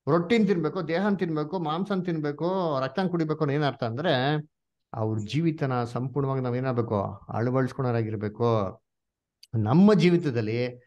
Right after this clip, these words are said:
ಸಂಪೂರ್ಣವಾಗಿ ಏನಾಗಿರ್ಬೇಕು? ಅದಿರ್ಬೇಕು. ಕರ್ತನಲ್ಲಿ ಪ್ರೀತಿ ಅಂತ ಸಹೋದರ ಸಹೋದರಿಗಳೇ, ಅದಕ್ಕೆ ನೋಡ್ಬೇಕಾರೆ ಏನ್ರಿ ಹೇಳೋದು ಅಂದ್ರೆ, ಏನ್ರಿ ಇವಾಗ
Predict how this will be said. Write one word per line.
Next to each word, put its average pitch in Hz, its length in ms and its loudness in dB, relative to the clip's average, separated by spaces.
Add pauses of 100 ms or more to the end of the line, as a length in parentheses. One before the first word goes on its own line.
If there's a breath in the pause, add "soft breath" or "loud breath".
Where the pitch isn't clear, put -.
(300 soft breath)
ಸಂಪೂರ್ಣವಾಗಿ 151 540 0
ಏನಾಗಿರ್ಬೇಕು? 113 520 -4
ಅದಿರ್ಬೇಕು. 107 1000 -4
ಕರ್ತನಲ್ಲಿ 123 400 -4
ಪ್ರೀತಿ 135 260 -4
ಅಂತ 123 220 -4
ಸಹೋದರ 120 460 -2
ಸಹೋದರಿಗಳೇ, 123 840 -2 (400 soft breath)
ಅದಕ್ಕೆ 139 320 -2
ನೋಡ್ಬೇಕಾರೆ 123 840 -2 (240)
ಏನ್ರಿ 131 260 2
ಹೇಳೋದು 120 300 2
ಅಂದ್ರೆ, 135 460 -2 (320 loud breath)
ಏನ್ರಿ 131 260 2
ಇವಾಗ 123 400 -2